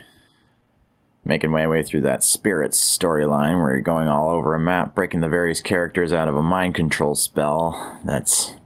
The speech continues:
gone all over the planet, and Kirby was the only one to avoid it.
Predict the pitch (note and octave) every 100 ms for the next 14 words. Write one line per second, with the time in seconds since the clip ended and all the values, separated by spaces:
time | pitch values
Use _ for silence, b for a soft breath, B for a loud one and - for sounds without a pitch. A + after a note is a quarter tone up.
0 | - C2 C2 - C3 B2+ A#2 A2+ - A#2+
1 | B2 A#2 D#2+ D#2+ - A#2 G#2+ G#2 G2+ G2
2 | G2 G2 F#2+ G2+ G2 F#2+ E2+ F2+ F2 A2+